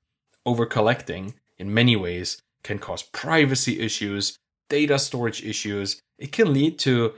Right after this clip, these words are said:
I, I guess, analysis paralysis. You have too much information. You would then need to do some qualitative insight, um, exploration, which takes a lot of time, takes a lot of work, and I guess a lot of methodical knowledge, and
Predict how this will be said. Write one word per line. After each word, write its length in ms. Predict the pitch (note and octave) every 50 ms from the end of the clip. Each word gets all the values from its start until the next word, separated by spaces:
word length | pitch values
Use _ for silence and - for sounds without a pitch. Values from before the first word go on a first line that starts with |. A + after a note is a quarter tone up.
| - _ _ _ _ _
I, 120 | - B2+ C#3+ - _ -
I 60 | C3+
guess, 380 | B2 C#3+ - - - - _ _ _ _ -
analysis 560 | B2+ B2+ A2 F#2+ A2 B2 C3+ - - C#3+ C#3
paralysis. 720 | - - - G#2 F#2 F#2+ A#2+ D3 D#3+ - - F3 E3 C#3 -
You 80 | G#2+
have 180 | G#2+ - - _
too 180 | - - C#3+
much 220 | C3+ C#3 C#3 C3+ -
information. 640 | B2 B2 A#2+ - A#2+ G#2+ G2 F#2+ G2+ - - D#3 C#3+
You 120 | B2+ G#2+
would 220 | G2 G#2+ A#2 - _
then 200 | A2 G#2 G#2+ A2+
need 200 | A2 G#2+ G#2 G#2
to 100 | - A2+
do 180 | - A2+ G#2+
some 200 | G#2 - - G#2 G2+
qualitative 760 | - - - - F2+ G#2 A2 A2 - B2+ G#2+ A2 A2 - - _ _
insight, 640 | A2 A2 A2+ - - C#3+ C#3+ C3+ B2+ - - - - _ _ _ _ _ _ _ _ _
um, 280 | - B2 A2 A2+ A2+ A2+ -
exploration, 720 | B2 B2 - - - B2+ B2 A#2+ B2+ B2+ - C#3 B2 A2
which 260 | G2+ G#2+ - - -
takes 240 | - A#2 G#2+ - -
a 60 | A#2+
lot 140 | A2+ A2+ A2+
of 120 | A#2 A2+
time, 300 | - - G2+ G#2+ A#2 A#2+
takes 260 | A#2 - G#2 G2 -
a 60 | - A2
lot 160 | G#2+ A2 A2
of 80 | A2+
work, 280 | G2 F#2+ G2+ A#2+ B2+ -
and 340 | G2 G2 G2+ G2 F#2+ F#2 F2+ _
I 120 | - -
guess 440 | G2 G2+ G#2 G#2 - - - - - _ - - - - _ _ _
a 40 | -
lot 140 | G2+ G2+ G2
of 140 | G2+ - -
methodical 580 | G#2 G2+ - - - F2+ G2+ B2+ B2+ - D#3+
knowledge, 440 | D#3 D#3 D3+ D3+ D3+ D3+ C#3+ - -
and 180 | - G#2+ G2+